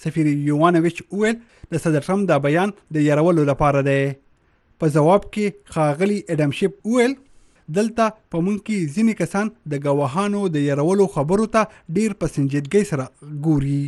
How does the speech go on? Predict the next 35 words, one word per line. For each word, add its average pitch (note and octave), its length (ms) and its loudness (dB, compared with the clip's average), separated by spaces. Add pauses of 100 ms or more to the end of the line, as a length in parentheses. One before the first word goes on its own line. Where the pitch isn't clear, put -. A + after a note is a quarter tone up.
(760)
په E3 160 0
استازو F#3 460 2
شورا F3 280 4
کې - 320 -4
د D#3 140 0
ریپبلیکن F3+ 580 0
ګوند F#3 240 -2 (140)
دریم F#3 340 2
مهم E3+ 320 0
غړي G3+ 200 0 (340)
لیس D#3 260 0
چینی G#3 260 2 (300)
د D3+ 140 -6
صدر D#3 260 -2
ټرمپ G3+ 240 -2
ټویټ A#3 160 0 (160)
ته G3+ 60 2 (360)
سخت A3+ 200 -2 (180)
غبرګون D3+ 480 -2
ښودلی. C#3 400 0 (480)
هغه C#3+ 260 2
وایي، F#3 240 4 (840)
"ټرمپ A#3 300 2
په D3+ 160 2
غلطه D3 340 2
دی." C#3 140 2 (420)
د - 20 -2 (100)
هغې C#3+ 280 0
په - 120 -2
وینا، F3 280 2 (300)
"یووانویچ G#3 500 2 (220)
یو D#3+ 80 0 (160)
داسې G3 240 0 (140)
ښځه G#3 280 -2
ده A3+ 80 2